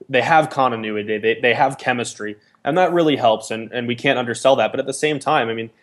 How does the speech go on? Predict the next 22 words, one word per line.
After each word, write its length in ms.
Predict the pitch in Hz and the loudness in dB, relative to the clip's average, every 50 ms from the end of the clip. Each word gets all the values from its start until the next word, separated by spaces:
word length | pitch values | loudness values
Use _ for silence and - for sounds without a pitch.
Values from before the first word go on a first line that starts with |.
| _ _ _ - - | _ _ _ -6 -2
kind 140 | 190 202 170 | 0 0 0
of 60 | - | 2
furthering 360 | - 170 170 156 156 151 143 | 2 2 4 4 4 4 4
what 140 | 127 113 120 | 2 2 2
Dan 180 | 123 131 139 | 2 2 0
said 180 | 139 139 135 123 | 0 2 2 2
earlier 280 | 123 131 131 127 123 120 | 4 4 4 4 2 4
about 180 | 113 117 110 | 4 2 2
the 140 | 113 113 104 | 2 -2 -2
ages, 480 | 110 123 139 127 107 98 95 - - 120 | 0 0 -2 -2 -4 -10 -14 -12 -12 -10
if 100 | 117 135 | -6 -2
you 140 | 185 196 | -2 0
look 240 | 165 143 139 139 - | 2 2 2 4 2
at 60 | 165 | 2
the 80 | - 135 | 2 4
rotation 520 | 120 113 107 - - 127 135 - 143 131 | 4 2 2 2 0 0 0 0 -2 0
guys 320 | 117 113 110 107 104 104 - | 4 6 6 4 4 2 -4
here, 320 | - 107 110 110 110 - _ _ _ _ _ _ _ _ - | -6 -4 -4 -4 -6 -8 _ _ _ _ _ _ _ _ -4
who 200 | - - 160 196 | 2 6 6 8
has 260 | 214 233 214 160 139 - | 8 8 6 4 2 0
any 280 | 135 131 147 156 127 | 0 0 2 2 2
upside? 600 | - 101 110 110 - - - 76 80 - 110 - | 2 2 0 0 -2 -2 -4 -4 -4 -4 -8 -10